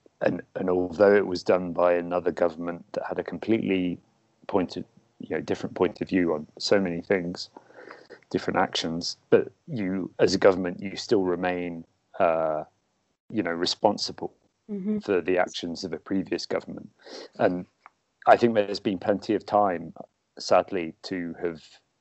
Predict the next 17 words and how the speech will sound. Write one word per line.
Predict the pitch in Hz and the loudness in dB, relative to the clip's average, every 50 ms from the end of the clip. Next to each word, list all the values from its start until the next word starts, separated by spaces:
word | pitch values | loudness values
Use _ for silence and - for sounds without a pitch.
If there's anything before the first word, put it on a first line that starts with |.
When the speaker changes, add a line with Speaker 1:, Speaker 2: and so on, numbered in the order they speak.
| _ _ - - | _ _ -2 2
Speaker 1:
dealt | 107 92 90 87 - - _ | 4 4 4 2 0 -8 _
with | - - 95 87 80 - - | -12 -8 -6 -6 -6 -4 0
that | 92 87 85 - - | 2 2 2 2 -2
issue | 87 - - - 104 95 | -8 -8 -6 -6 -6 -6
in | 90 80 82 | -6 -6 -8
some | - - - 95 85 82 | -4 -2 -2 -2 -2 -2
form | - - - - 82 82 | -8 -8 -8 -6 -8 -8
or | 82 80 | -12 -10
another, | 80 87 87 82 85 78 - - _ _ _ - - - _ _ _ _ _ _ _ _ - | -6 -6 -4 -4 -4 -6 -8 -10 _ _ _ -20 -20 -20 _ _ _ _ _ _ _ _ -2
and | - - 92 87 | 0 0 2 4
just | - 101 87 - - | 4 4 4 4 2
not | 98 90 95 | -2 -2 0
enough's | 95 92 - - | 0 0 0 0
been | - - 90 87 85 | -2 -4 -4 -2 0
done. | - 95 90 80 76 71 _ _ - | 2 2 2 2 0 -10 _ _ -4
So | - - 117 98 | 4 6 8 8
it, | 98 107 120 123 | 8 6 4 0